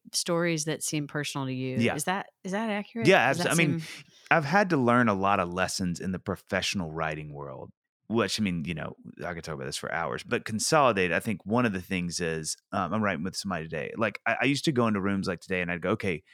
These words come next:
Speaker 2: how can I sort of insert myself into this moment? How, what, what is the
Speaker 1: Mm.
Speaker 2: Dave Barnes way of saying this? Or what is the way that I would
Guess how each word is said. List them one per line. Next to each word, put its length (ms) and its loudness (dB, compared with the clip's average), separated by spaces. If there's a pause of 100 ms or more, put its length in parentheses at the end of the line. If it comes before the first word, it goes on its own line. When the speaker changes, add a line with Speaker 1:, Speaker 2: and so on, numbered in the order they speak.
(140)
Speaker 2:
how 160 4
can 160 0
I 60 4
sort 220 0
of 120 -4
insert 500 -4
myself 540 -4
into 200 -8
this 240 -8
moment? 380 -14
How, 200 -2
what, 280 2
what 140 2
is 140 0
the 80 0
Speaker 1:
Mm. 80 -4
Speaker 2:
Dave 320 -2
Barnes 360 -2
way 160 -2
of 80 -6
saying 340 -4
this? 180 -8
Or 80 -6
what 180 -2
is 120 -4
the 100 -6
way 160 0
that 160 -4
I 120 0
would 220 -4